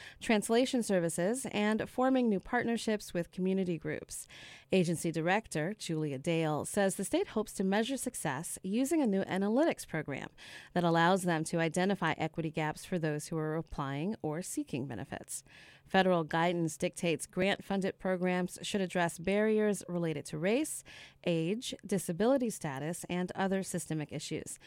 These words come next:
The unemployment agency says it expects to implement the new initiative next year.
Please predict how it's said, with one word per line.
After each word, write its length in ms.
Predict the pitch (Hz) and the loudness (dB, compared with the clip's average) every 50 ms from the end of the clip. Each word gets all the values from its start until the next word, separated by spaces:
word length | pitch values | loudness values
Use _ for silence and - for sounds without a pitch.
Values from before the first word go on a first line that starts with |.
| - - - - - - - - | -20 -20 -20 -20 -20 -20 -6 -2
The 140 | 190 180 | -2 0
unemployment 640 | - 175 175 175 170 160 - 180 175 175 175 170 - - | 2 2 2 2 2 0 2 2 2 2 2 0 0 0
agency 460 | 175 175 165 175 175 170 - 170 165 | 0 0 0 -2 -2 -2 -2 -2 -2
says 320 | - - 170 165 165 160 | -2 0 0 0 0 0
it 100 | - - | 0 -2
expects 440 | 180 175 - - - 180 175 170 - | -2 -2 -2 -4 -2 -2 -2 -2 -4
to 140 | - - - | -6 -4 -2
implement 400 | - 190 190 214 208 208 208 196 | -2 -2 0 0 0 0 0 0
the 60 | 202 | 0
new 140 | 202 196 202 | 0 0 0
initiative 480 | 202 202 196 185 - 196 196 196 185 | 0 0 -2 -2 -2 -2 0 0 0
next 360 | 175 170 160 160 - - - 170 | -2 -4 -6 -6 -8 -12 -8 -6
year. 280 | 156 147 117 - - | -6 -6 -6 -8 -12